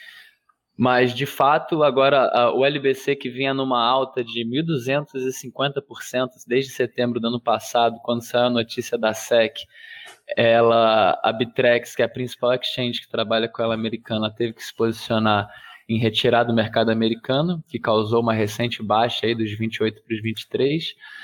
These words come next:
Mas a gente já vê ela se recuperando ali, pelo menos nessa questão especulatória ali em relação a essa notícia.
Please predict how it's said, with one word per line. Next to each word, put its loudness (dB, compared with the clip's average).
Mas 2
a 2
gente 0
já 4
vê -2
ela 2
se -8
recuperando 2
ali, 2
pelo 0
menos 0
nessa -2
questão -2
especulatória 2
ali 2
em 0
relação 0
a 2
essa -4
notícia. -2